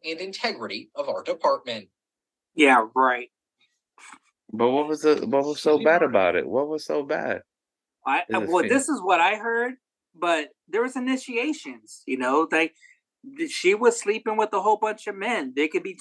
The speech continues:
Speaker 2: one-on-one or they would be gangbangs, threesomes, you know?
Speaker 3: No, but I
Speaker 2: And
Speaker 3: mean, my thing is, like, what's the problem?
Speaker 2: I don't,
Speaker 3: We're
Speaker 2: it's just
Speaker 3: having
Speaker 2: getting out there. I mean, 'cause you don't see it. You know,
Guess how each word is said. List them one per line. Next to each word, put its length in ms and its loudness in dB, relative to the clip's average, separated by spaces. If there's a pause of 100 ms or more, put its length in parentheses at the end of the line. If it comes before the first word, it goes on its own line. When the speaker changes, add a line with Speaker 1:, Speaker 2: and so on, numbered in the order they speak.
Speaker 2:
one-on-one 540 -2
or 180 -4
they 80 -4
would 100 0
be 160 -14
gangbangs, 680 -4 (100)
threesomes, 560 -4
you 80 -8
know? 260 2
Speaker 3:
No, 220 0
but 180 4
I 40 4
Speaker 2:
And 100 -2
Speaker 3:
mean, 440 -2 (400)
my 200 -6
thing 300 -4
is, 180 0
like, 260 0
what's 220 -4
the 80 -10
problem? 600 0 (1400)
Speaker 2:
I 140 4
don't, 140 4
Speaker 3:
We're 80 8
Speaker 2:
it's 20 6
just 80 8
Speaker 3:
having 160 8
Speaker 2:
getting 160 4
out 180 6 (160)
there. 140 -2
I 200 -12
mean, 160 -2
'cause 200 2
you 80 2
don't 180 4
see 300 -2
it. 260 -8
You 120 -14
know, 60 -4